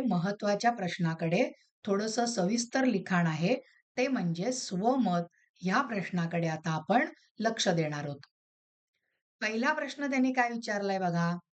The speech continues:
"तुम्ही शहाणे आहात या वाक्यातील शहाणे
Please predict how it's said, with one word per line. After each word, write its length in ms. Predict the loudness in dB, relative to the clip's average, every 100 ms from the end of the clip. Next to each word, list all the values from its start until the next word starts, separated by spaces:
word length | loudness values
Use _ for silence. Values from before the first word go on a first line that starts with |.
| _ _ _ -2
"तुम्ही 460 | -2 2 0 0
शहाणे 520 | -2 -2 0 0 -2 -4 -6
आहात 340 | -2 0 -2 -6 _ _ _ _ _ -4
या 240 | 0 2
वाक्यातील 760 | 2 -2 -4 -4 -4 -2 0 -2 -4 _ _ -12
शहाणे 600 | -4 0 2 2 2 0